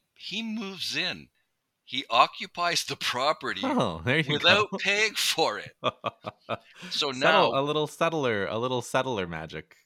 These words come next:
Speaker 2: going on.
Speaker 1: Right. Now, since this involves a British citizen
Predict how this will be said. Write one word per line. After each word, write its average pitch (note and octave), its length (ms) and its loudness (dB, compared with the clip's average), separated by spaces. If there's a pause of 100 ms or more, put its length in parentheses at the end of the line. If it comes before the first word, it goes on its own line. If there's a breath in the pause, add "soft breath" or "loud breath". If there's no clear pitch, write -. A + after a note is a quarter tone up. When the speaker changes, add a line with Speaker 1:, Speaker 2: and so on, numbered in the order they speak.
(100)
Speaker 2:
going D#2 220 -14
on. D#2+ 320 -16
Speaker 1:
Right. C3+ 420 -6
Now, C3+ 260 0
since - 380 -2
this G#3 240 -4
involves A#2+ 560 -6 (100)
a G2+ 60 -6
British A2+ 520 -2
citizen G#2+ 420 -2